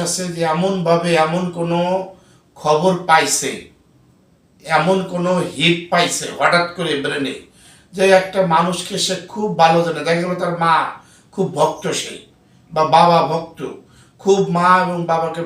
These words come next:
ভালোবাসে, কিন্তু হঠাৎ করে শুনছে যে মা স্ট্রোক করছে বা বাবা মারা গেছে, কিন্তু এত ভালো জানে সে বাবার প্রিয় সন্তান বা মায়ের প্রিয় সন্তান, কিন্তু ওই কথাটা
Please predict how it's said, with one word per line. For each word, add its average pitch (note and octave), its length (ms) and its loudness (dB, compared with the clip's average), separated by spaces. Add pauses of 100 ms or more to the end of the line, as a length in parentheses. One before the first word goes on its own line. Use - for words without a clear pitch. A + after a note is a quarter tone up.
(120)
ভালোবাসে, E3+ 580 0 (640)
কিন্তু F#3+ 280 0 (100)
হঠাৎ F#3 220 2 (100)
করে F3 140 -2 (100)
শুনছে F3+ 340 -2
যে E3+ 140 -4
মা D#3 80 6 (200)
স্ট্রোক C#3+ 240 -8 (100)
করছে - 280 -14 (760)
বা E3+ 220 6 (840)
বাবা E3 280 6 (160)
মারা F3 280 6
গেছে, - 280 -6 (380)
কিন্তু E3 160 -8 (140)
এত E3+ 140 -2 (200)
ভালো F3+ 260 2
জানে G3+ 200 0 (100)
সে F#3 100 -2 (200)
বাবার F3 300 2 (100)
প্রিয় F#3 220 -4 (160)
সন্তান E3+ 380 2 (420)
বা E3+ 80 0 (100)
মায়ের E3+ 320 6
প্রিয় E3+ 200 -4 (100)
সন্তান, E3+ 380 -4 (480)
কিন্তু F#3+ 240 -2 (200)
ওই A3+ 120 10 (200)
কথাটা G#3+ 360 0